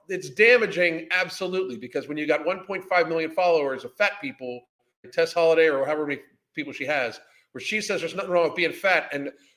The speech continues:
she's critiquing other people's nutrition choices at this point in time, that's full on fucking crazy. Like, that's absolutely out and out insane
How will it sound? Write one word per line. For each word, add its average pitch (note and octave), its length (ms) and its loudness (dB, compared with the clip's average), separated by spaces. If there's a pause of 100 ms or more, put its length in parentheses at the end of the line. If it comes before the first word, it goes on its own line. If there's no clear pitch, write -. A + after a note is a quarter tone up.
she's - 320 -6
critiquing F#3+ 640 -2
other E4 220 0
people's G3+ 420 -2
nutrition E3 680 -4
choices B2+ 440 -6
at B2+ 100 -12
this B2+ 160 -12
point B2 240 -6
in A#2+ 80 -16
time, B2+ 460 -2 (1200)
that's F#3 180 0
full B3+ 240 4
on G#3 160 2
fucking D#3+ 320 0
crazy. A#2+ 560 -6 (560)
Like, A#2+ 140 -8
that's D#3+ 300 0 (300)
absolutely G3+ 800 -4
out F3+ 140 0
and F3 100 -2
out E3 300 -2
insane D3+ 600 -6